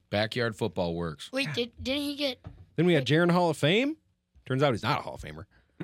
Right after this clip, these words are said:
Speaker 1: <laughs> Yet.
Speaker 2: Wait,
Speaker 3: Who'da
Speaker 2: did we
Speaker 3: thunk?
Speaker 2: trade Josh Dobbs?
Speaker 3: Who'da thunk? No.
Speaker 1: No.
Speaker 2: No, still with us?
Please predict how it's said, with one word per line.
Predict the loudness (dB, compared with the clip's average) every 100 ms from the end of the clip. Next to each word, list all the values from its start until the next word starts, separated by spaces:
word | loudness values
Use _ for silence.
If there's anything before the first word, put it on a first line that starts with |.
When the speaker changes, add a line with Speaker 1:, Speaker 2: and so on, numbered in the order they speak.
| -12
Speaker 1:
<laughs> | -12 2 2 2 -2
Yet. | -2 -2 -6 -14 -18 -20 _
Speaker 2:
Wait, | 2
Speaker 3:
Who'da | 4
Speaker 2:
did | 2
we | 0
Speaker 3:
thunk? | 0
Speaker 2:
trade | 0 -4
Josh | -4 -6
Dobbs? | -6 -8 -8 2
Speaker 3:
Who'da | 4 4
thunk? | -2 -8 -6
No. | -4 -2
Speaker 1:
No. | -4 -6 -14 -12
Speaker 2:
No, | -12 -12
still | -12 -10
with | -10 -10
us? | -12 -12